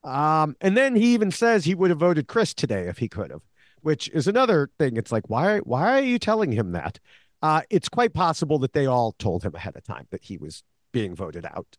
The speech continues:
and so that none of this was a surprise to him, and that's why he decided to pitch his case now, 'cause he knew he wouldn't have a chance in the future. Um, 'cause I could see actually Hannah saying to him,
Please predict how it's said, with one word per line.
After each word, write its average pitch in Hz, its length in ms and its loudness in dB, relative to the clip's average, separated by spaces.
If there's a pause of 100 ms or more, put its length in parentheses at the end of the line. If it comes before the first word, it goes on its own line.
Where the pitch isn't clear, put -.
and 104 480 -10
so 98 420 -4 (300)
that 127 160 -2
none 127 220 0
of 110 100 -2
this - 260 -4
was 98 160 -4
a 90 60 -4
surprise 73 540 -6
to - 100 -12
him, 80 220 -10
and 107 100 -8
that's 113 240 -6
why 110 220 0
he 117 180 -6
decided 104 460 -4
to 95 160 -2 (340)
pitch - 240 -2
his 151 180 0
case 147 360 -2
now, 123 320 0
'cause 113 220 -6
he 127 100 0
knew 120 160 0
he 117 80 0
wouldn't 110 240 -2
have 113 160 0
a - 20 -6
chance 98 400 -4
in 87 80 -4
the 95 60 -2
future. - 400 -8 (680)
Um, 123 720 0 (360)
'cause 180 100 0
I 277 140 4
could 160 160 -6
see 160 320 2
actually 120 380 -2
Hannah 113 340 -2
saying 98 560 -2
to 127 180 0
him, 104 260 0